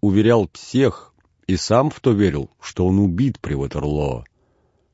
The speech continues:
а что то, что теперь считают за него,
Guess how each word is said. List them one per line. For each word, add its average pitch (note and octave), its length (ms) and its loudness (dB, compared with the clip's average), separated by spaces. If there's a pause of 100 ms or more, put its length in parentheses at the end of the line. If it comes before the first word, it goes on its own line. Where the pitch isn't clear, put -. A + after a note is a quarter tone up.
(300)
а F2+ 120 -2
что F#2 200 -4
то, A2+ 120 2
что - 200 -4
теперь G2 260 -2
считают F#2 500 -2
за E2+ 140 -2
него, G#2 460 0